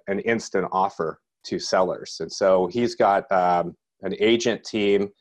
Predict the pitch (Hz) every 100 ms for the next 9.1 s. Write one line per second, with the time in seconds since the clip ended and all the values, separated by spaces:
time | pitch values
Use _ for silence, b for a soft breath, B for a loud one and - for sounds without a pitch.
0 | _ _ _ - 98 107 98 101 87 117
1 | 101 95 104 98 - 104 92 95 95 -
2 | 98 85 92 95 - 104 90 87 95 95
3 | 104 90 - 98 87 87 90 92 95 82
4 | 92 95 92 - 95 - 87 80 90 92
5 | 82 80 - 95 - 85 78 - B B
6 | B - 95 92 98 101 - 110 107 101
7 | 95 92 90 85 - _ - 95 73 -
8 | - _ - - 85 85 87 82 85 82
9 | 80